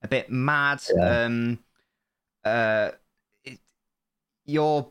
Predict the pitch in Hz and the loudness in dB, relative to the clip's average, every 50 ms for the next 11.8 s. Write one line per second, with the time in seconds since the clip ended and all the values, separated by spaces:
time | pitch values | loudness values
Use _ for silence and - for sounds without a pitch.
0 | - - 143 143 147 143 135 - - 139 135 135 - - 131 123 120 113 - 120 | -4 -2 0 2 2 0 0 -2 -2 -2 -2 -2 -2 -2 -2 0 -2 -2 -2 -2
1 | 117 104 - - - 131 127 123 120 120 113 117 117 104 107 - - 107 104 104 | -2 -2 -2 -4 -4 -2 -2 -2 -2 0 0 0 0 -2 -4 -4 -2 -2 -2 -2
2 | - - 104 101 101 98 98 85 - 98 101 98 92 85 92 95 92 - _ _ | -2 -2 -2 -2 -2 -4 -4 -4 -4 -2 -2 -2 -2 -2 -6 -8 -10 -12 _ _
3 | _ _ _ _ _ _ _ _ _ - 107 101 98 92 87 - - _ _ _ | _ _ _ _ _ _ _ _ _ 2 4 4 4 4 0 -2 -4 _ _ _
4 | _ _ _ _ - 113 113 - 120 135 131 135 147 143 139 127 110 117 110 104 | _ _ _ _ 2 4 4 6 4 4 6 6 8 8 8 8 6 6 4 4
5 | 95 95 95 95 92 - - - 107 98 95 95 95 95 92 95 95 87 95 110 | 4 4 4 2 0 0 0 0 2 4 4 4 4 4 4 4 4 2 0 2
6 | 101 101 92 104 101 101 98 92 92 95 95 95 - - 101 101 98 95 95 92 | 2 4 4 6 4 4 4 4 4 4 2 2 0 2 4 4 4 4 4 2
7 | 95 78 92 95 90 87 92 95 87 - - - 104 - - - 117 98 95 95 | 2 4 4 4 4 4 4 2 0 -4 -10 -16 -12 -4 0 2 2 4 4 2
8 | 90 87 - - - - 95 87 90 - - _ _ - - 92 85 - - 95 | 0 0 -2 -4 -2 0 0 0 0 -2 -6 _ _ 0 2 2 2 4 2 2
9 | 92 - - - - - - _ _ _ _ _ - - 107 101 98 90 - - | 2 0 -2 -8 -20 -20 -20 _ _ _ _ _ 0 2 2 2 2 2 0 -2
10 | - - - 120 110 135 120 - - - - 95 82 85 87 85 - - 92 95 | 0 2 2 4 4 4 2 2 0 0 0 2 2 2 0 0 0 0 2 4
11 | 92 - - - - - 113 117 117 113 110 - - 123 120 | 4 2 2 0 0 2 4 4 4 4 2 0 0 0 0